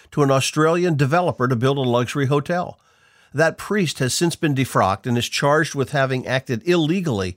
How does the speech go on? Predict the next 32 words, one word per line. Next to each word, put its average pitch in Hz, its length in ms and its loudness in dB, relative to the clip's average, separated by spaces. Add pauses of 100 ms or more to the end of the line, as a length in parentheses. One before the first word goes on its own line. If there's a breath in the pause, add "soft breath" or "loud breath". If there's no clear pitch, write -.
(180 soft breath)
in 135 140 2
signing 135 420 2
the 135 80 -2
lease. 151 420 -6 (340 soft breath)
Uh, - 60 -4
he 233 220 0
claims 135 420 0
he 202 80 -6
was 156 160 0
acting 143 400 0
under 180 240 0
the 156 140 0
authority 165 500 -2
of 151 100 -4
the 156 60 -6
patriarch, 131 680 -2 (300 loud breath)
who 147 120 2
he 185 160 0
says 151 300 0
was 143 180 -2
fully 202 400 0
informed. 185 580 -4 (580 soft breath)
The 175 100 2
Australian 185 560 2
developer 143 680 0
is 170 140 0
Jewish, 180 640 -6
and 147 260 0
there 143 100 4
are 143 60 2
claims 180 480 0
that 135 160 -2